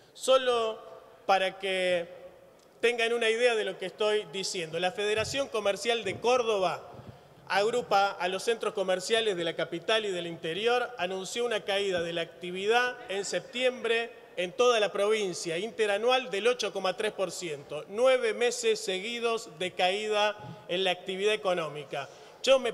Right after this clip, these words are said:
le pregunto a los legisladores opositores de la provincia de Córdoba que van a venir aquí a aprobar el presupuesto, pero que no están sentados en sus bancas para escuchar y para dar el debate necesario,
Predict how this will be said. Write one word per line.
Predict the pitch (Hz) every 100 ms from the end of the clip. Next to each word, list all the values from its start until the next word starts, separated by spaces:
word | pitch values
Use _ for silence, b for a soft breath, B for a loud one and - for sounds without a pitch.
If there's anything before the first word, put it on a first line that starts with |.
| -
le | 190 196
pregunto | 196 214 247 214 170 165
a |
los | 170 175
legisladores | 180 180 196 190 202 240 233 220
opositores | 190 - 190 190 185 233 233 220 190
de |
la | 180 165
provincia | 185 202 226 220
de | 196 180
Córdoba | 226 233 226 208 -
que | 180
van | 208 214
a | 196
venir | 185 214 196
aquí | 190 214 220 220 B B
a | 180
aprobar | 185 190 220
el | 226
presupuesto, | 220 190 202 185 247 226 208 208 196 - -
pero | 185 190
que | 208
no | 220
están | - 240 220
sentados | 202 185 208 214 196
en | 190 175
sus | 185
bancas | 190 226 214 196
para | - 170
escuchar | 175 180 170 220 220 220 - -
y | 165
para | 185 190 208
dar | 233
el | 208 196
debate | 196 220 220 214 190
necesario, | 185 185 190 247 262 254 247 240 233